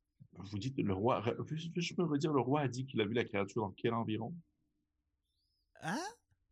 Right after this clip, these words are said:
Speaker 1: Où est-ce que la créature a été aperçue ?
Speaker 2: Euh, euh, il,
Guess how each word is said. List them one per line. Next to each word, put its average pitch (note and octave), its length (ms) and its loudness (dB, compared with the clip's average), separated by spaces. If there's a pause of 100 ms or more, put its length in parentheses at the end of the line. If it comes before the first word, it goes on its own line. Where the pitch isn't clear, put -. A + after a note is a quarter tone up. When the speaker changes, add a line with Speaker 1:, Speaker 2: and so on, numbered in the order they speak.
(280)
Speaker 1:
Où A2 180 0
est-ce C3+ 160 2
que A2 100 -2
la F#2 100 2
créature F#2 380 0
a F2+ 40 4
été E2+ 120 -2
aperçue ? - 340 -8 (1300)
Speaker 2:
Euh, C3 460 4 (580)
euh, C#3 100 -6
il, C#3+ 540 -6